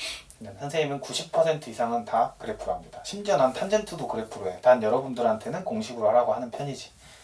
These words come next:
왜? 교육과정에 없잖아. 코탄젠트 그래프가.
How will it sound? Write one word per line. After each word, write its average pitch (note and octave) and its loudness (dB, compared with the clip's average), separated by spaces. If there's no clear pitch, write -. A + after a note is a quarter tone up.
왜? - 2
교육과정에 F3 4
없잖아. D#3+ 2
코탄젠트 D#3+ -4
그래프가. - -10